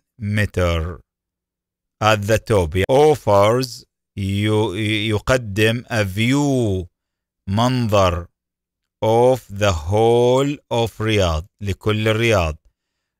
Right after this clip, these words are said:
In the building، في المبنى، there is lots of room،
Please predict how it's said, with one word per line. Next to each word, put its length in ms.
In 240
the 140
building، 720
في 140
المبنى، 680
there 580
is 400
lots 560
of 280
room، 600